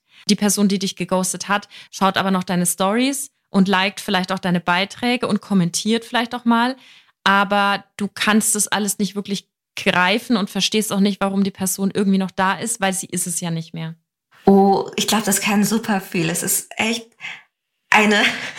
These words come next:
Speaker 2: <laughs> vertrackte Situation. Warum war's für dich wichtig, jetzt nochmal übers Orbiting zu reden?
Speaker 1: Weil ich mich gefragt habe, ob das vielleicht unterm Strich nicht sogar noch schlimmer ist als Ghosting, weil, also wir reden ja auch dann
Speaker 2: Mhm.
Speaker 1: noch über,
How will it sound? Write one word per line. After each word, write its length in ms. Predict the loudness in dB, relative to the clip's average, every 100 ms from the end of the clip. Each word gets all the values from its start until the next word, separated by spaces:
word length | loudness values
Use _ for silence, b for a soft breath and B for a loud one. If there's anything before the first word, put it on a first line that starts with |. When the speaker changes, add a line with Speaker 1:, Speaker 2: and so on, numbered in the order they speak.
| B B
Speaker 2:
<laughs> 500 | -8 -2 0 0 -2
vertrackte 540 | -2 0 -2 0 0
Situation. 720 | 0 0 0 0 -2 -2 0
Warum 220 | 0 0
war's 180 | -2 -2
für 80 | -2
dich 180 | -4 -2
wichtig, 320 | -4 -4 -4
jetzt 160 | -2 -2
nochmal 320 | 0 -2 -2
übers 240 | -4 -2
Orbiting 420 | -2 -2 -2 -4
zu 160 | -4 -4
reden? 320 | -2 0 0 -4 _ _ 0
Speaker 1:
Weil 200 | 2 2
ich 100 | 0
mich 180 | 0 -2
gefragt 480 | -4 -4 -2 -2 -2
habe, 220 | -2 0
ob 180 | -2 -2
das 300 | -2 -2 -4 -10
vielleicht 520 | -2 0 2 0 0
unterm 260 | 0 2 0
Strich 340 | 0 -2 2
nicht 200 | 2 0
sogar 420 | -4 -2 0 -2 -2
noch 160 | -2
schlimmer 500 | -2 -2 2 2 2
ist 180 | -2 -4
als 220 | -4 -4
Ghosting, 560 | -2 -2 -2 -2 0 0 B B B B
weil, 720 | 0 2 4 2 2 0 0
also 220 | -2 0
wir 160 | 0 2
reden 200 | 2 4
ja 280 | 2 2 -2
auch 100 | -6 2
dann 140 | 6 6
Speaker 2:
Mhm. 60 |
Speaker 1:
noch 200 | 6 4
über, 340 | 2 2 0